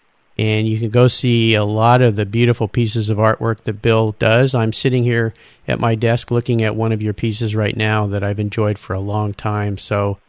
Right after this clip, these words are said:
Bill, thank you for being so generous with your time today and your expertise and,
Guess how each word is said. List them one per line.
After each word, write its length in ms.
Bill, 220
thank 340
you 160
for 420
being 200
so 180
generous 420
with 220
your 160
time 400
today 380
and 80
your 120
expertise 800
and, 220